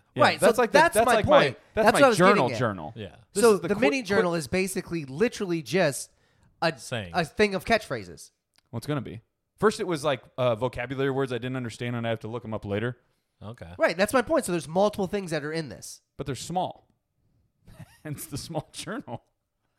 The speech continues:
Speaker 1: Nah, it's fine. You guys just don't have one.
Speaker 3: No, I don't.
Speaker 2: Th-, that's why I was asking what merits getting put in the mini journal.
Speaker 1: Whatever you want.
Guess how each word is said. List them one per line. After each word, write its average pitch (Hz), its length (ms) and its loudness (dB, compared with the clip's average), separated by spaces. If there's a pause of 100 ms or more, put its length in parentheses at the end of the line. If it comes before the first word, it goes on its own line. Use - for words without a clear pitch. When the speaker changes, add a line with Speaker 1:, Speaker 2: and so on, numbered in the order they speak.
(880)
Speaker 1:
Nah, 131 280 0
it's 180 180 -2
fine. 120 300 -2 (540)
You 160 120 -8
guys 196 160 0
just 160 140 -10
don't 156 140 -6
have 147 180 -6
one. 101 160 -14 (540)
Speaker 3:
No, 110 120 -8
I 87 140 -10
don't. 82 240 -20
Speaker 2:
Th-, - 140 -8
that's - 220 -8
why 131 160 0
I - 20 2
was 156 120 -2
asking 165 480 -2
what 180 260 2
merits 190 460 -2
getting 156 340 -8
put 170 220 -4
in 156 240 -8
the 160 80 -4
mini 170 240 -4
journal. 190 400 -6
Speaker 1:
Whatever 117 220 -6
you 233 60 -10
want. 381 220 -12